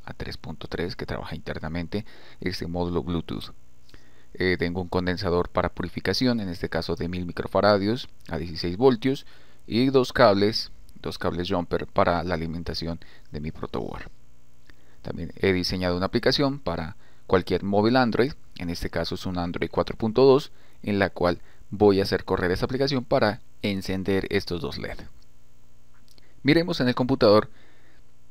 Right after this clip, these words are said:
cómo se diseñó el programa. Ejecutamos el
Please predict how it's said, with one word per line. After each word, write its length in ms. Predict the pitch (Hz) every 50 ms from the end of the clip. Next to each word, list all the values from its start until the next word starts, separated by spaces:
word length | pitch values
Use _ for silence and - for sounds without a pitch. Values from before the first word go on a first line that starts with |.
| - - - - - - -
cómo 240 | - 127 117 113 110
se 120 | - 117 101
diseñó 320 | 95 92 104 90 92 85
el 80 | - -
programa. 400 | - - 87 - - - - - - - - - - - -
Ejecutamos 720 | 110 113 107 92 98 98 - 98 95 98 95 95 - -
el 120 | 98 98